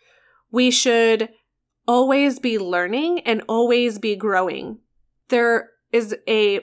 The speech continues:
possibility that you feel uninspired or that you feel unmotivated because you haven't been doing personal and professional development.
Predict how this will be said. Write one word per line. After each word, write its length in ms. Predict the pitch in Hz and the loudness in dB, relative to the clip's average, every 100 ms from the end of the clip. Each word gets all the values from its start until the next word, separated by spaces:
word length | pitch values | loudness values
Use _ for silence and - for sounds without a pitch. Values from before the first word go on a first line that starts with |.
| - | -8
possibility 1200 | - 269 - 226 214 226 220 - 190 175 180 - _ - | -2 -2 0 -2 0 0 0 -2 -4 -4 -6 -10 _ -16
that 520 | 190 208 185 180 - _ _ - | -4 0 2 2 -2 _ _ -6
you 220 | 226 240 | -2 -2
feel 400 | - 247 254 254 | -2 0 2 2
uninspired 1080 | 233 220 208 196 - - 175 196 277 320 349 320 _ _ - - | 2 2 0 -4 -6 -4 -2 0 -2 -2 -4 -8 _ _ -20 -8
or 140 | 226 226 | -2 0
that 160 | 214 | 0
you 120 | 226 226 | -2 -4
feel 300 | 240 220 - | -2 0 0
unmotivated 1080 | 226 214 190 185 247 269 285 302 320 330 - _ _ _ | -2 -2 -2 0 0 0 -2 -2 -2 -2 -8 _ _ _
because 540 | - 233 - 240 240 240 | -4 -4 -2 -2 -2 -2
you 160 | 233 | -4
haven't 440 | 214 220 220 220 - | -2 -2 -2 -4 -2
been 220 | 202 196 | -4 -2
doing 640 | 190 214 208 185 180 185 - | -4 -2 -2 -2 -6 -10 -10
personal 600 | - 202 196 - 190 185 | -6 -6 -6 -6 -4 -4
and 140 | 185 175 | -4 -6
professional 560 | 185 175 175 - 170 | -8 -6 -4 -6 -8
development. 560 | 170 165 143 - - | -6 -8 -8 -10 -16